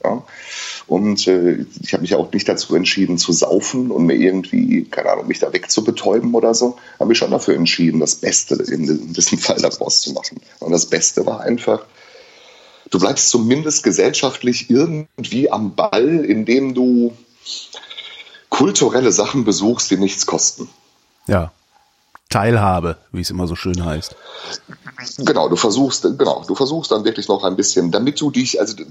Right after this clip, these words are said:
Speaker 1: klar, das ist auch natürlich ein, ein, ähm, äh, Distanzierungsprozess ist falsch. Es ist ein, ein, ein Abgrenzungsprozess. Du willst dich halt schon abgrenzen.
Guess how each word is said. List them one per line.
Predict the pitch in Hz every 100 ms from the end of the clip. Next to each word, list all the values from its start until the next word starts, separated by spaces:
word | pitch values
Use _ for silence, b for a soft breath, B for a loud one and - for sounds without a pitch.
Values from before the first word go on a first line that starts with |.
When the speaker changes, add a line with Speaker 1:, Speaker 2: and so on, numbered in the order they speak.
| 82
Speaker 1:
klar, | - 90 120 92
das | 95 -
ist | -
auch | 131
natürlich | 127 - 135 123 123
ein, | 98 104 104 90
ein, | 87 90 92 87 -
ähm, | 87 - - - B B B B _ 82
äh, |
Distanzierungsprozess | 87 - 104 - 135 143 - - - 113
ist | 95
falsch. | - 113 87 -
Es | -
ist | - -
ein, | 90 90 98 95
ein, | 92 95
ein | 95 104 110
Abgrenzungsprozess. | - 95 85 87 87 80 - - - 65 - B B B
Du | 101
willst | 156 170
dich | 139 127
halt | 131
schon | - 196 -
abgrenzen. | - - 76 - - -